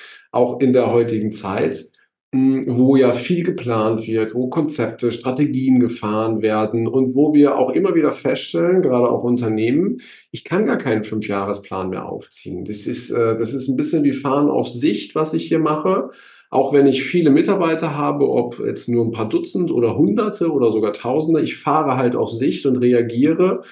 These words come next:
aber agiere eben auch, weil ich einen bestimmten Kurs habe. Und in der heutigen Zeit dann zu sagen, ich lass auch bestimmte Dinge los. Ich glaube, das ist auch etwas, was du gerne mit vermittelst,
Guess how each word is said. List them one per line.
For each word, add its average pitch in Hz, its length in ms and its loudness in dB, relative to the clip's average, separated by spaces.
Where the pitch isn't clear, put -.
aber 147 420 2
agiere 143 560 4
eben 139 260 6
auch, 135 220 0
weil 127 120 2
ich 127 80 -2
einen 131 60 -2
bestimmten 120 380 -4
Kurs 104 400 -4
habe. 90 400 -6
Und 131 160 2
in 165 120 4
der 165 180 6
heutigen 196 380 2
Zeit 160 320 2
dann 180 160 2
zu 196 120 0
sagen, 165 280 4
ich 139 100 -2
lass 151 260 2
auch - 220 -2
bestimmte 196 720 2
Dinge 170 260 6
los. 143 640 6
Ich - 140 -10
glaube, 170 180 0
das 196 160 0
ist - 100 -8
auch 160 120 -2
etwas, 160 320 0
was 147 180 0
du 170 160 0
gerne 151 240 2
mit 139 160 0
vermittelst, 120 760 0